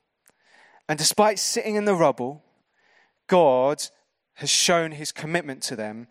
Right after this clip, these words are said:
and we see it in verses six to eight. It starts off with God announcing over Israel, but actually, in fact, he's,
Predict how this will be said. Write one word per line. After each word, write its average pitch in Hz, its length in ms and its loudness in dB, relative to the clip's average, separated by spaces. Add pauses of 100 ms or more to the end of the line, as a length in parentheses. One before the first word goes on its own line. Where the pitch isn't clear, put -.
(460)
and 147 80 0
we 143 60 0
see 165 240 0
it 143 80 -2
in 135 80 -8
verses 143 340 0
six - 300 -6
to 143 120 -6
eight. 110 200 -10 (2000)
It 160 100 -6
starts 202 340 2
off 185 80 -8
with 175 140 -10
God 180 200 2
announcing 175 720 -2
over 156 220 0
Israel, 147 380 0
but 175 100 2
actually, 180 240 0
in 170 80 -2
fact, - 220 -2
he's, 175 240 -8